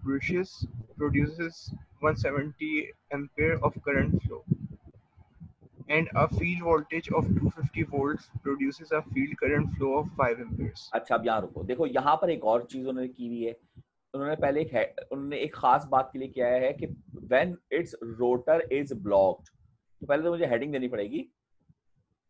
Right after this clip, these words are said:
Speaker 2: Blocked, blocked rotor,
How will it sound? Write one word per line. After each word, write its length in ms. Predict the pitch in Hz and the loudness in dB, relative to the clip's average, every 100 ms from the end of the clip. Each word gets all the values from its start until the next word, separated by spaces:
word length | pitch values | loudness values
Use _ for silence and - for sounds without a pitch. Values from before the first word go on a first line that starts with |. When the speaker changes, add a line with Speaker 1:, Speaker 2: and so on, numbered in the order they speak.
| 104 | 0
Speaker 2:
Blocked, 840 | 113 123 131 135 147 160 - - _ _ _ _ _ _ _ _ _ _ _ _ - | 8 10 10 10 8 4 -6 -20 _ _ _ _ _ _ _ _ _ _ _ _ -12
blocked 680 | 104 110 120 135 160 - - _ _ - - _ _ _ _ - _ _ _ - | -2 4 6 6 4 -4 -20 _ _ -20 -20 _ _ _ _ -20 _ _ _ -18
rotor, 680 | 104 117 113 - 120 90 | -2 2 2 4 2 2